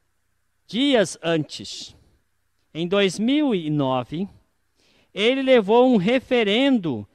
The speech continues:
para que os seus mandatos não fossem limitados e ele pudesse ser mantido no poder até dois mil e vinte e um. Ele conseguiu o referendo. Só que lá no céu alguém disse:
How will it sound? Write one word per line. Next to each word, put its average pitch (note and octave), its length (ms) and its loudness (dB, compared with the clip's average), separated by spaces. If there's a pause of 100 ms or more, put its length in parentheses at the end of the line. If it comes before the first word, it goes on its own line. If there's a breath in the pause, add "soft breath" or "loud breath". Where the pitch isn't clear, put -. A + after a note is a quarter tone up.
(340)
para A#3+ 400 -2
que - 160 -6
os A3 80 -4
seus B3+ 340 0
mandatos A3+ 800 0
não A3+ 160 0
fossem A#3 480 -2
limitados A3+ 960 -4 (320 soft breath)
e F#3 80 0
ele B3+ 180 6
pudesse A#3 560 -2
ser A#3+ 220 0
mantido A#3 640 0
no A#3+ 140 0
poder A3+ 420 0
até A#3+ 300 0
dois A#3+ 360 0
mil A#3+ 240 0
e A#3+ 60 -2
vinte A#3 300 -2
e B3 60 2
um. A3+ 360 6 (840)
Ele B3+ 300 0
conseguiu B3+ 880 0
o D3+ 220 0
referendo. G#3 920 -4 (380)
Só C#4 280 0
que B3 200 -2
lá D4+ 280 2
no C#4+ 180 0
céu C#4 720 0
alguém A3 540 4
disse: G#3 600 -2